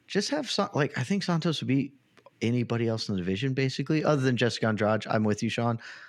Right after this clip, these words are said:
but I, I think of her as a strawweight. But, like,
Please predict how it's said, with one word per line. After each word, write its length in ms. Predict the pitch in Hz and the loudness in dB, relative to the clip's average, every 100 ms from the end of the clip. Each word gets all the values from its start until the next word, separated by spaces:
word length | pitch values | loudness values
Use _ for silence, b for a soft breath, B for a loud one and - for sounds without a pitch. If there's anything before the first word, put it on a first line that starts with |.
| B - | B 0
but 220 | 107 - | 2 2
I, 160 | 104 - - | 0 -2 -4
I 80 | 98 | -4
think 200 | - 98 | 0 -2
of 80 | 92 | 0
her 100 | 98 | -2
as 80 | 85 | -2
a 40 | |
strawweight. 480 | 85 95 101 120 - | -2 0 0 0 -2
But, 80 | 120 | -2
like, 320 | 113 113 - | 0 -2 -6